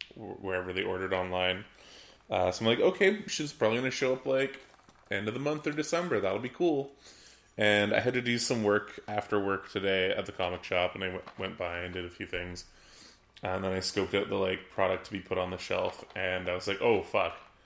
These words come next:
Stack of Bulmas! I'm taking mine home tonight." And also in the back of the comic shop,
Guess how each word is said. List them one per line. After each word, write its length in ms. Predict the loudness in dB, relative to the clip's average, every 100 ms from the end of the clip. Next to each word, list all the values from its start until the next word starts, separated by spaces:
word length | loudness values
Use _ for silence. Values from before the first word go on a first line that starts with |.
| _ _ _ _ _ -20 -20 -14
Stack 460 | -10 -6 -4 -4 -4
of 100 | -2
Bulmas! 600 | -2 -2 -4 -6 -8 -12 -6
I'm 380 | -6 -6 -8 -6
taking 260 | -4 -2 -2
mine 200 | -2 -2
home 180 | -4
tonight." 400 | -6 -4 -4 -4 -8 -20 _ _ _ _ -20 -20 _ _ -4
And 220 | 4 4 8
also 320 | 8 8 4
in 80 | 4
the 60 |
back 260 | 2 0 -2
of 60 |
the 60 | -6
comic 340 | -4 -4 -4
shop, 360 | 0 2 0